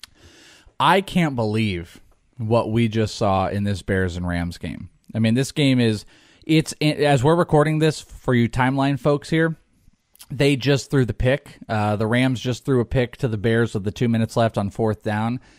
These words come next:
I cannot believe how atrocious the Rams look in a fifteen, they're gonna lose fifteen to six to the Chicago Bears. And Todd, I mean,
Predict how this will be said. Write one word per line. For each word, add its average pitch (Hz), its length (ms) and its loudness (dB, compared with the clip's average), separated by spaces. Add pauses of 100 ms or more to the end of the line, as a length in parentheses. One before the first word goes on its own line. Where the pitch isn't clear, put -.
(320)
I 170 260 4
cannot 131 760 0
believe 120 460 0
how 117 580 -2
atrocious 101 800 -8 (380)
the 107 80 -2
Rams 101 420 -2
look 95 300 -4
in 110 100 -2
a 107 100 0
fifteen, - 680 -4
they're 135 100 2
gonna 151 160 0
lose 123 320 2
fifteen 120 560 -2
to 98 80 -4
six - 560 -8 (400)
to 139 140 -2
the 110 100 0
Chicago 104 640 0
Bears. 95 480 -2 (240)
And 117 240 0
Todd, 135 300 2
I 123 100 2
mean, 110 280 -2